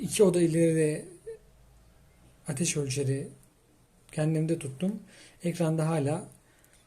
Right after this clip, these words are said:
değerleri gösteriyordu. Testini de kendi üzerimde yaptım zaten. Ee, ufak bir rahatsızlık geçirmiştim. Ateşim yükseliyordu, soğuk algınlığı.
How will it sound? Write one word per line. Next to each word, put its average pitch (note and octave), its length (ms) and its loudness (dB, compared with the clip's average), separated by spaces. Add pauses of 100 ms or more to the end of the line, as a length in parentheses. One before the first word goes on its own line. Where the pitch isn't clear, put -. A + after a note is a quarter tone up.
(220)
değerleri D3+ 320 0
gösteriyordu. F3+ 840 0
Testini G3 340 2
de G3 60 2
kendi G3 220 2
üzerimde F#3+ 320 2
yaptım F#3 280 -2
zaten. D#3 460 -2 (180)
Ee, D3+ 600 -2
ufak - 340 -8
bir E3 60 -2
rahatsızlık E3 360 -2
geçirmiştim. C#3 480 -4
Ateşim D3 300 -6
yükseliyordu, C3 520 -2
soğuk C3 300 -4
algınlığı. C#3 520 -4